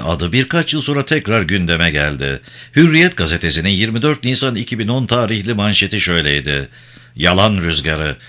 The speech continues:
Kendini eski Alman istihbaratçısı ve Nazi avcısı olarak tanıtan Talip Doğan Karlıbel'in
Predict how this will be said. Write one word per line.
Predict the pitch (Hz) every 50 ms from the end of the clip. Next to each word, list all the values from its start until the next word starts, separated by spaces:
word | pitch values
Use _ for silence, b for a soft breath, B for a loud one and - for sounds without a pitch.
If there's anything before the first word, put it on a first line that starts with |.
| B B B B B
Kendini | 123 131 143 147 147 156
eski | 156 143 139 139 - - 160 151
Alman | 139 135 123 113 131 135
istihbaratçısı | 120 95 - - 107 92 73 87 90 87 85 82 - - 87 - 101 92
ve | 92 92 87 95
Nazi | 101 101 87 117 143 104
avcısı | 90 92 87 80 95 98 101 120
olarak | 107 90 90 95 -
tanıtan | - 92 92 87 87 92 90 92 95
Talip | 90 - 113 113 110 117 151 147 -
Doğan | - 135 131 131 131
Karlıbel'in | - 113 117 117 104 107 131 135 98 85 80 85 98 101